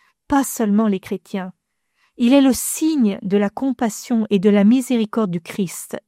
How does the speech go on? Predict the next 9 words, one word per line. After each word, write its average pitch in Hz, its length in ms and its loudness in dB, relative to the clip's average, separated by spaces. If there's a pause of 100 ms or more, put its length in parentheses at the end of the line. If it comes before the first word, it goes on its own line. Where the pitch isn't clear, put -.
(140)
pour - 220 -6
tous - 160 -4
les 190 260 0
hommes. 180 280 -2 (1000)
Le 240 100 2
Seigneur 294 400 2
n'avait-il 214 420 0
pas 202 220 -2
dit, « 185 340 -6